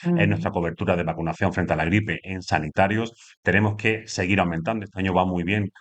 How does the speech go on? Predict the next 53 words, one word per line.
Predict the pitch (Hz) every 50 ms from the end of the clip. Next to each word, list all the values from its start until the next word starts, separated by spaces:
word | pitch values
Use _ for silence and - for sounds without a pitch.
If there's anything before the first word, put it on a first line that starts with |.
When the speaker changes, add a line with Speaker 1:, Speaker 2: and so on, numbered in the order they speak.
| - - -
Speaker 1:
las | - 92 - -
coberturas | - 92 87 87 87 - 92 95 90 -
en | 90 87
niños, | 104 135 151 156 160 -
tenemos | - 95 92 92 87 -
que | -
ver | 92 87 90 82
dónde | 95 95 92 85 90
Speaker 2:
Ujú. | -
Speaker 1:
queda | 98 98 92 - - - _ _ -
esa | 98 - - 87
cobertura, | - 90 82 85 82 82 85 127 127 131 127
que | - 85 78
ya | 80 85 82 82
seguro | - - 82 85 92 90 87
va | 87 85
a | -
ser | - 95 87 85
mayor, | 85 82 80 80 95 95 95 87
más | 85 82 82 - 104
alta | 101 98 - 98 87
que | - 90
el | 85
año | 87 87 87
pasado, | 85 80 - 110 107 95
pero | - 82
tenemos | 82 - 87 90 90 87 -
que | - 90
seguir | - - 82 87 90 90 90 - - - - -
mejorando. | - 90 - - - 98 107 113 117 117 135 131 - - - _ _ _ _ _ -
Y | 107 107
sobre | - - 101 90 87 87 87
todo, | 90 110 110 110 113 120 117 113 - _ _
sobre | _ - - 90 85 85
todo, | 82 95 95 95 98 98 98 -
una | 107 104 95
de | 92
las | 92 87 -
cosas | - 90 - 95 90 - -
que, | - 98 90 90
en | 90 98 95 90
las | 87 92
que | - - 90
más | 92 95 92
vamos | 87 90 90 90 87 85
a | -
trabajar | 82 82 82 82 - 110 104
y | 90
las | 85 82
que | 85 87
más | 87 87
estamos | - - 95 87 85
trabajando | - 92 85 82 85 101 98 98 104 107